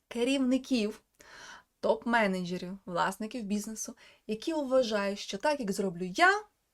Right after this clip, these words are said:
не зробить ніхто. Ось щоб розуміти актуальність, е, напрямку свого руху, і важливо це колесо балансу робити на регулярній основі. Якщо ви берете, наприклад, цей списочок, який є у вас під відео,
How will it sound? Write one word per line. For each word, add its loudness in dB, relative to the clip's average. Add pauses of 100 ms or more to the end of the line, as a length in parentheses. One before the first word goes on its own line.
не -2
зробить 0
ніхто. 2 (720)
Ось -6
щоб -6
розуміти -2
актуальність, -4 (400)
е, -6
напрямку -2
свого -8
руху, -6 (340)
і -2
важливо 0
це -12
колесо -8
балансу -8
робити -8
на -8
регулярній -10
основі. -14 (380)
Якщо -10
ви -6
берете, -6
наприклад, -10
цей -8
списочок, -12
який -10
є -6
у -8
вас -10
під -14
відео, -10